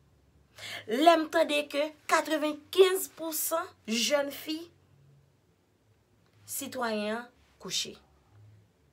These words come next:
Mezanmi, a ki konsyans? A ki konsyans? Nou pa menm bezwen di katrevenkenz pou san. Nou te mèt di san pou san. Nou te mèt di san pou san. Lè nou retire san pou san pou ki sa?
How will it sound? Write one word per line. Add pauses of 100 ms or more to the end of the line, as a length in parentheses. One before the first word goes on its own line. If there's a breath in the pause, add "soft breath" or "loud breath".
(220)
Mezanmi, (380 loud breath)
a
ki
konsyans? (1300 loud breath)
A
ki
konsyans? (380 loud breath)
Nou
pa
menm
bezwen
di
katrevenkenz
pou
san. (640)
Nou
te
mèt
di
san
pou
san. (1400 loud breath)
Nou
te
mèt
di
san
pou
san. (1600)
Lè
nou
retire
san
pou
san
pou
ki
sa?